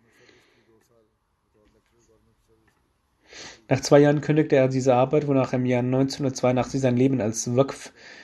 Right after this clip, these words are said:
widmete. Er diente der Jamaat circa achtunddreißig Jahre in unterschiedlichen Bereichen.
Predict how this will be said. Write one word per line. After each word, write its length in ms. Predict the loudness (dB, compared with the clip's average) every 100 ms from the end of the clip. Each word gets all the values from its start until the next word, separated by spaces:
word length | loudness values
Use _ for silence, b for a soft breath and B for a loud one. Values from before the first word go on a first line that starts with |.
| B _
widmete. 640 | 2 2 2 0 -2 -4 -8 _
Er 100 | 0
diente 260 | 2 4 4
der 80 |
Jamaat 340 | 4 0 0 0
circa 240 | -2 -2
achtunddreißig 640 | -2 -4 -2 -2 -2 -6 -2
Jahre 240 | 0 2
in 80 | 0
unterschiedlichen 640 | -2 -6 -6 -8 -6 -4
Bereichen. 600 | -2 2 2 0 -4 -8